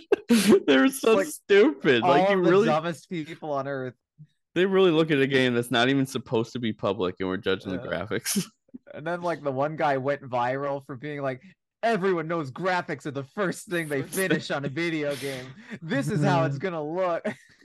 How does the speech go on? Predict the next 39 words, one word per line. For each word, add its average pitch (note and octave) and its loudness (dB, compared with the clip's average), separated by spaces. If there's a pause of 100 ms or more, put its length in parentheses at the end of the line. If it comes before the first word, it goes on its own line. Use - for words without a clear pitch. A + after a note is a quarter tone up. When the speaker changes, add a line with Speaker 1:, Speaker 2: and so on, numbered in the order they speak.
(220)
Speaker 1:
And C3+ -2
he D3 2
was C3 2
serious. G#2+ 0 (960)
Speaker 2:
Oh, D3 -10
people - -10
Speaker 1:
He C#3+ -10
Speaker 2:
are D3 -10
Speaker 1:
was C3 -6
Speaker 2:
so - -4
Speaker 1:
literally G#2 0
Speaker 2:
dumb. A2+ -6
Speaker 1:
serious. D2 -6 (160)
Speaker 2:
But D3 0 (360)
anyway, F#3 -4
though, B2 -4 (160)
if, F3 -10 (560)
if F#3 -8
I F#3+ 0
presume F3 -6
that D#3 -10
they've C#3+ -4
been C3+ -6
working C3+ -6
on C#3+ -2
this C3+ -8
game C#3+ -6
ever A#2+ -4
since, B2+ -10
like, A2 -4
Red G#2+ -6
Dead A#2 -2 (260)
Two A#2+ -4
wrapped A2 -4
up, A#2 -4
then, G#2+ -12
like, G2 -8
I F2+ -8
guess, A#2 -8